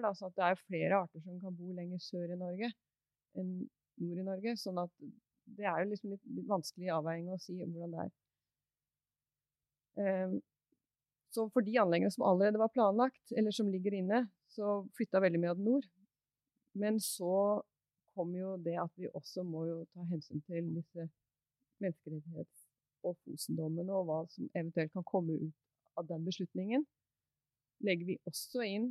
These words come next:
at vi ikke skal bygge på områder som er viktige for reindrift, rett og slett, eh, så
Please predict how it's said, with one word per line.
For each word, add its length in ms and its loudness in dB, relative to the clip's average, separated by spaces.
at 160 -2
vi 220 -4
ikke 260 -12
skal 320 0
bygge 320 -4
på 160 2
områder 380 2
som 100 -2
er 80 -2
viktige 320 -8
for 160 2
reindrift, 1120 -2
rett 160 -2
og 60 -4
slett, 180 -2
eh, 320 -6
så 320 2